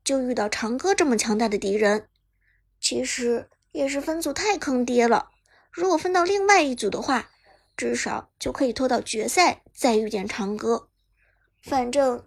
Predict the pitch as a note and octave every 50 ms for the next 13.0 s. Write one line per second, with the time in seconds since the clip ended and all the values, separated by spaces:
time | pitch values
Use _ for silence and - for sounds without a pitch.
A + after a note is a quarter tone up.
0 | _ _ - B3+ D4+ E4 E4+ - F#3+ - D#4 D#4+ C4+ - G#3+ - A#3+ - F4 D#4
1 | - - - _ _ _ _ _ _ _ _ - G#4 G4 E4+ D#4 D#4 - D#4+ D4
2 | C#4 C4+ B3+ D4 - - - _ _ _ _ A#3 - - - - E4+ F#4 G4 -
3 | D#4 G#3+ - - - G4 E3 C4 - - F#4+ F#4 D4+ B3 A3 F3 - - _ _
4 | _ _ _ _ _ _ _ _ _ _ _ _ _ _ _ _ _ _ _ _
5 | _ _ _ _ _ _ _ _ _ _ _ _ - - C#4+ D4+ D#4+ D#4 - _
6 | _ _ _ - B3+ A#3 A3 - - C4 D4+ D4 - F#4+ G#4 G4 D4 A#3 G#3 G3+
7 | G3+ - - G#3+ G#3+ - - _ _ _ _ _ _ _ _ - A#3 A#3 B3 B3+
8 | C4 - B3 A#3+ A#3 F#3+ F#3 G3 G3 G#3+ B3+ C#4+ C#4 C4+ - B3+ A#3 G3+ G#3+ G3+
9 | G#3 - A3+ G3+ F#3 - _ _ _ _ _ _ - A3 A#3 G3+ E3+ - - G#3
10 | G3+ E4+ - _ _ - G#3 F3 - A#3 G#3+ - - - - C4+ D#4 - - -
11 | _ _ _ _ _ _ _ _ _ _ _ _ _ _ _ _ _ _ _ _
12 | _ _ _ _ _ _ _ - A#3+ C#4 C4+ C4 C4 - - E4 E4 E4 - -